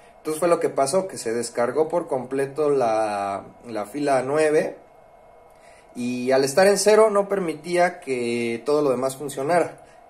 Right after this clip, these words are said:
Entonces no lo podías cargar, tampoco si lo ponías en la, eh, en el City Coco, que es este,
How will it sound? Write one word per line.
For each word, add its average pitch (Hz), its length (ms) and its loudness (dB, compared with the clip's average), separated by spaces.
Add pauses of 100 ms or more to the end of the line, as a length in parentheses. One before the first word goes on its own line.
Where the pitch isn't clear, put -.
(120)
Entonces 143 320 -2
no 160 140 0
lo 170 100 2
podías 147 280 2
cargar, 196 680 4
tampoco 143 520 -2
si 113 240 -10
lo 110 200 -6
ponías 135 400 -6
en 135 140 -6
la, 101 540 -6
eh, 101 420 -10
en 101 120 -12
el 104 100 -10
City 135 300 -12
Coco, 139 400 -4
que 113 120 -6
es - 140 -8
este, 110 680 -10